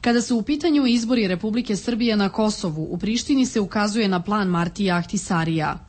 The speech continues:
Naime, sa usvajanjem tog predloga institucije Kosova su se složile sa principom dvojnog državljanstva.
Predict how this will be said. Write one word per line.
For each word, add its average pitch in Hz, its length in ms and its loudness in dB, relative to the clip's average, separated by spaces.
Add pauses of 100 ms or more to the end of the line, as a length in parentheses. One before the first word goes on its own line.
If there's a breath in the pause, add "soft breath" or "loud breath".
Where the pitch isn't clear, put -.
(180)
Naime, 233 440 2
sa 202 140 -4
usvajanjem 202 520 2
tog 175 240 -2
predloga 233 460 0
institucije 208 680 0
Kosova 214 380 0
su 170 160 -4
se 180 120 -6
složile 208 520 2
sa 170 160 -4
principom 202 580 0
dvojnog 180 400 -2
državljanstva. 170 920 0